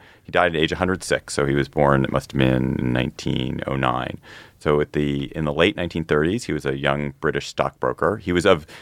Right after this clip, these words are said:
his parents had been Jewish, but he was not himself Jewish. Um, they had converted, and he was, he was vacationing in Europe, and a friend of his said, "You know, you should get to Prague. There's some really terrible things going on. It seems like you could help out."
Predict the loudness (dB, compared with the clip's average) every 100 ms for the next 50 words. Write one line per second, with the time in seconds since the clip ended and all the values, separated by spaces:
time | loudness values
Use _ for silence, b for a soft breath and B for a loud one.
0 | B -14 -2 4 4 4 4 4 4 2
1 | 0 -4 -2 2 2 0 0 0 0 -2
2 | -10 -10 -16 b b b b 0 2 2
3 | 2 0 0 -4 -2 2 2 2 -6 -4
4 | -2 -4 -6 -16 -8 -6 0 0 2 2
5 | 2 0 0 4 4 4 2 -2 2 2
6 | 4 2 2 2 4 4 2 2 2 2
7 | 2 4 4 4 0 -4 -2 0 0 2
8 | 0 0 -2 -4 -2 0 0 -2 -4 -6
9 | -6 -6 -4 -2 0 2 4 2